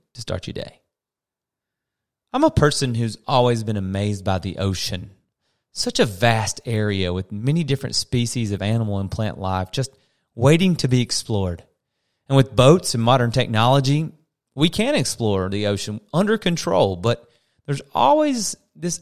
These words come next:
element of vulnerability ever present at sea. Resources there aren't just available to you like they are on firm ground.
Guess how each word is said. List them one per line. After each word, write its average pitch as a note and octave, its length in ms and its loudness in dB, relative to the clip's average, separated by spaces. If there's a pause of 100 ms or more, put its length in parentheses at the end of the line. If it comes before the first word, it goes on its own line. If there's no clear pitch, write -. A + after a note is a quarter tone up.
element C3+ 480 2
of A#2 140 -4
vulnerability A2 880 0 (120)
ever A3 240 6
present G#2 380 2
at E2+ 140 -12
sea. F#2 400 -8 (1160)
Resources G#3 540 4
there C#3 240 4
aren't B2+ 320 0
just C3+ 240 -6
available G#2 540 2
to - 100 -6
you F#2 220 -4
like F2 180 -6
they F#2+ 140 -2
are F#2+ 180 0
on F2+ 140 -4
firm G2 360 -2
ground. F2+ 480 -2